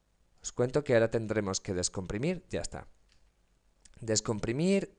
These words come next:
configurar un make y un sudo make install para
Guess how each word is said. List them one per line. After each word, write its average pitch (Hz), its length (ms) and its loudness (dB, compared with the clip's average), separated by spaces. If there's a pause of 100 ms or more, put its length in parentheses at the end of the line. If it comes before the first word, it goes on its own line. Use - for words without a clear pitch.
(140)
configurar 117 880 2
un 107 260 -6
make 185 420 0
y 110 100 -4
un 110 100 -4
sudo 120 300 2
make 107 300 -2
install 139 460 2
para 85 460 -2